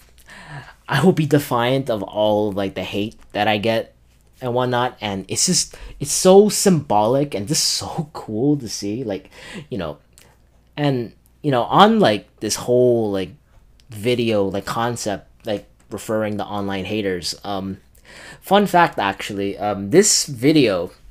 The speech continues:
has actually kind of been done before by Epic Hive, so, um, I, this was actually one of the first songs I've actually, um, listened to from them, actually. So,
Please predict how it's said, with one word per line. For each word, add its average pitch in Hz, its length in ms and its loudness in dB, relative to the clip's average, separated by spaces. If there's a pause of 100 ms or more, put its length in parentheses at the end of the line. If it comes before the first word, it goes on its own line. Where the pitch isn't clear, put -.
(280)
has 139 100 0
actually 214 280 4
kind 285 180 4
of 277 60 4
been 196 180 4
done 113 240 0
before 151 320 0
by 151 180 4
Epic 139 300 -2
Hive, 147 320 0
so, 123 480 2 (760)
um, 104 400 2 (120)
I, 135 160 -2 (280)
this 175 140 0
was 220 140 2
actually 208 300 6
one 156 160 2
of 107 80 -2
the 98 80 -8
first 120 260 -2
songs 110 220 -2
I've 104 100 -4
actually, 101 560 -6 (140)
um, 90 380 -6 (100)
listened 131 420 0
to 98 220 -4
from 98 280 -8
them, 82 180 -10
actually. 78 580 -12
So, 117 400 -2